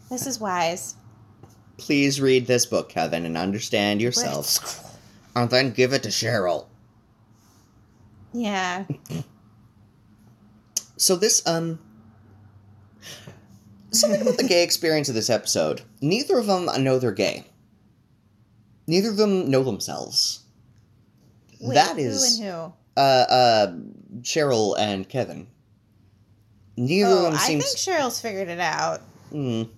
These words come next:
Speaker 1: Well,
Speaker 2: okay.
Speaker 1: maybe not. Yeah, good point. She doesn't have language for it.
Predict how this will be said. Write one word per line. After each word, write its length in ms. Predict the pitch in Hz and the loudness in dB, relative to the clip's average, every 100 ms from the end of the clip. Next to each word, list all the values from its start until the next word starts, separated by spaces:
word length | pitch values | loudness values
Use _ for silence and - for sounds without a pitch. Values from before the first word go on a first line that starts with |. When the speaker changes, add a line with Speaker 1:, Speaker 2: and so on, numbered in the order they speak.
| - | -8
Speaker 1:
Well, 120 | 277 | -2
Speaker 2:
okay. 100 | 123 | 0
Speaker 1:
maybe 160 | 101 220 | 0 0
not. 320 | 190 185 175 190 220 | 0 0 -2 -10 -10
Yeah, 340 | 220 165 113 - - 226 | -2 -2 -2 -6 -14 -8
good 120 | 262 | -6
point. 200 | - 196 | -4 -6
She 80 | 254 | -6
doesn't 140 | 226 | -6
have 100 | 139 | -6
language 300 | 156 160 190 | -8 -10 -12
for 160 | - - | -8 -6
it. 140 | 110 | -6